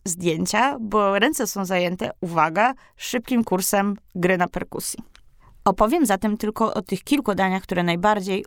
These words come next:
utkwiły mi w pamięci i które pokazują, że Gagan jest nie tylko fantastycznym i charyzmatycznym wodzirejem, pomysłowym szefem kuchni,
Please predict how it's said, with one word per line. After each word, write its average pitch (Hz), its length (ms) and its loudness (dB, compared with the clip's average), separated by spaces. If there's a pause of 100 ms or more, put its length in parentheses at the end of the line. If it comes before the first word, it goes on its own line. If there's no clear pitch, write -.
utkwiły 190 440 -2
mi 180 140 0
w - 80 -18
pamięci 175 640 0 (300)
i 220 120 2
które 285 340 2
pokazują, 226 680 0
że 202 140 -2
Gagan 208 340 0
jest 208 160 -4
nie 214 180 2
tylko 214 800 0
fantastycznym 190 1300 -2
i - 40 -4
charyzmatycznym 185 1040 0
wodzirejem, 180 1000 0 (440)
pomysłowym 214 640 2
szefem 190 360 -2
kuchni, 240 460 0